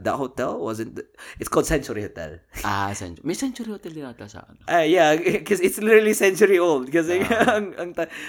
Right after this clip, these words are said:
Speaker 1: ang pangit na, pero, pero yeah, I don't know what's his reasoning behind it, pero ang, ang sobrang loyal niya dun sa hotel.
Speaker 2: Siguro, pre, nung, sabihin ko lang sa'yo ngayon
Speaker 1: Hmm.
Speaker 2: na,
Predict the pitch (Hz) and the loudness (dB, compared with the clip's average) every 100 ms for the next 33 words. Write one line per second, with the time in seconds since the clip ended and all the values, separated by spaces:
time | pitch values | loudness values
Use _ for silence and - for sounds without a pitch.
0 | - 151 151 156 156 151 147 - 151 127 | -6 -2 4 4 2 -2 -6 -6 -6 -6
1 | - - _ - - 156 196 202 107 143 | -10 -20 _ -14 -6 -2 -2 -2 -2 -4
2 | 175 156 123 113 110 110 120 117 101 101 | -4 -4 -4 -6 -6 -6 -6 -8 -6 -6
3 | 107 127 127 127 123 - 120 - 139 131 | -8 -10 -10 -10 -12 -18 -18 -8 -6 -2
4 | 131 127 120 123 _ _ - 120 123 120 | -2 -2 -12 -20 _ _ 0 2 4 2
5 | 110 104 95 92 82 101 110 101 76 73 | -2 -4 -8 -10 -10 -12 -12 -12 -12 -14
6 | 80 78 - - - 147 156 175 - 170 | -16 -16 -16 -18 -10 -6 -4 -4 -6 -10
7 | 151 - - 117 113 95 92 90 87 85 | -10 -12 -10 -6 -4 -4 -8 -10 -10 -10
8 | 82 | -10